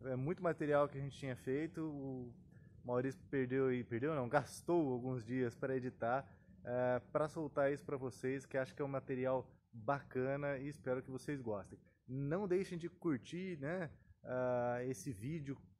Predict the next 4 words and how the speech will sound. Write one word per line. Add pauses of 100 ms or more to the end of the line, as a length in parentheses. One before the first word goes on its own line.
(140)
compartilhar
o
podcast, (440)
ah,